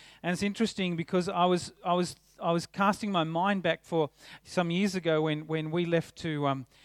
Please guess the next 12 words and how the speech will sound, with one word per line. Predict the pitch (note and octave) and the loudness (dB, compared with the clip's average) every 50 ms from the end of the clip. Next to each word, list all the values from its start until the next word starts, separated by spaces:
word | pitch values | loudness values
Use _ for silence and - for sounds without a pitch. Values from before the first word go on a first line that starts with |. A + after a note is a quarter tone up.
| - - - - - _ | -20 -20 -20 -20 -20 _
um, | - - - D3 C#3+ C#3+ C#3+ D3 - A#3+ G3+ - | -12 -8 -6 -6 -6 -6 -6 -10 -16 -18 -20 -18
to | - - | -16 -14
go | E3 E3 E3+ E3 | -6 -4 -2 -2
to | D#3 | -2
Y | D3 C#3 D3+ D#3+ E3+ F3+ | -2 0 0 0 2 2
wam. | E3+ D#3 C#3 C3+ C3+ C#3 C#3+ C#3 - - _ _ _ _ _ _ _ _ _ _ _ - | 0 0 0 -2 -2 -4 -6 -10 -12 -18 _ _ _ _ _ _ _ _ _ _ _ -10
And | D3+ D3 D3 C#3+ C3+ | -6 -4 -4 -2 -2
in | C#3+ C#3+ D3 | -4 -4 -2
Y | D3 D#3 F3 F#3 G3 | 0 2 2 2 2
wam, | F3+ D#3+ D#3 D3+ D#3 | 2 2 2 0 0
you | D3+ D3+ D#3 D3+ | -2 -4 -4 -4
begin, | B2+ D#3 C#3+ C3 F3+ G#3 G3 E3+ E3+ F#3 | -4 -6 -4 -2 0 0 0 0 -2 -4